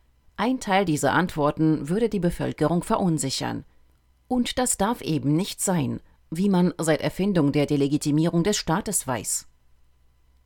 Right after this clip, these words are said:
Es wird schon sehr bunt getrieben derzeit bei der Verbreitung der Demokratie. Georgien wird jetzt sanktioniert,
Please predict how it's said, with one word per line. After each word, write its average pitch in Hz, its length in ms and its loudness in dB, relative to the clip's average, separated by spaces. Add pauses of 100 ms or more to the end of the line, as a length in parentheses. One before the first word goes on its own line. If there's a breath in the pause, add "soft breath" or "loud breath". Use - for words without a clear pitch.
(220)
Es - 220 -6
wird 262 160 0
schon 226 220 0
sehr 185 220 2
bunt 196 320 -4
getrieben 151 500 -2
derzeit 156 680 -2
bei 165 140 2
der 165 140 2
Verbreitung 151 500 0
der 139 140 -2
Demokratie. 143 680 -4 (760)
Georgien 180 580 2
wird 156 180 0
jetzt 147 180 -2
sanktioniert, 156 680 0